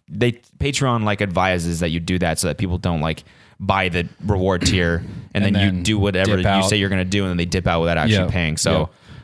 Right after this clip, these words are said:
Speaker 2: Yeah.
Speaker 1: um, or maybe on the first of the month or whatever, we're gonna do that. We're gonna send out, po-, we're getting the posters made right now and we're gonna send out the pins,
Speaker 2: Yep.
Speaker 1: um, at the beginning of next month.
Speaker 2: Yes.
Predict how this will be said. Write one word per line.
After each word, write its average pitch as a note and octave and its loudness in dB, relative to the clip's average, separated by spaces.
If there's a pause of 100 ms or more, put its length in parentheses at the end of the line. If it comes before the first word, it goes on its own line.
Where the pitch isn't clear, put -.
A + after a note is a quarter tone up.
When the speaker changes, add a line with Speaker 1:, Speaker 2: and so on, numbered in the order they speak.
(120)
Speaker 2:
Yeah. F#2+ 0
Speaker 1:
um, E2+ -2
or G2+ 0
maybe A#2 0
on G2+ 0
the F#2+ -4
first G2 -2
of F#2 0
the F2 2
month E2 0
or E2+ 0
whatever, E2 0
we're E2 0
gonna F2 -2
do F2+ 0
that. D#2+ 0
We're F2+ 0
gonna F#2 0
send G#2 0
out, F#2 0 (500)
po-, A2+ 0
we're A#2+ -2
getting C3+ 0
the C3 0
posters A2 0
made G#2 2
right F#2+ 2
now F#2 0
and E2+ -4
we're F#2 -2
gonna F#2 0
send G#2 -2
out F#2 0
the F#2 -2
pins, E2+ -2
Speaker 2:
Yep. G2+ -2 (300)
Speaker 1:
um, F2+ 0
at F#2+ -4
the - -4
beginning F2+ 0
of D#2+ -4
next D#2+ -4
month. D#2 -4
Speaker 2:
Yes. - -6